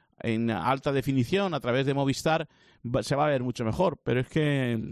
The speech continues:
yo no, no lo se veía ahí en el pabellón. Evidentemente no puedo juzgarlo, pero tampoco creo que haya que poner mayores problemas. Hablaba Sito Alonso, que estaba satisfecho de lo que había hecho equipo, el equipo, de cómo habían, se habían encontrado, mm, Simón Birgander y Marko Todorovic.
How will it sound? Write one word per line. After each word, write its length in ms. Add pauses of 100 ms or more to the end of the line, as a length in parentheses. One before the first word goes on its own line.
yo 180
no, 140
no 140
lo 60
se 120
veía 180
ahí 100
en 60
el 80
pabellón. 380
Evidentemente 600
no 140
puedo 220
juzgarlo, 520 (480)
pero 220 (140)
tampoco 340
creo 200
que 80
haya 120
que 100
poner 240
mayores 440
problemas. 400 (220)
Hablaba 520 (160)
Sito 260
Alonso, 280
que 80
estaba 200
satisfecho 520
de 80
lo 40
que 120
había 140
hecho 160
equipo, 500
el 140
equipo, 440 (380)
de 160
cómo 260
habían, 400
se 100
habían 140
encontrado, 420
mm, 600
Simón 320
Birgander 580
y 460
Marko 340
Todorovic. 720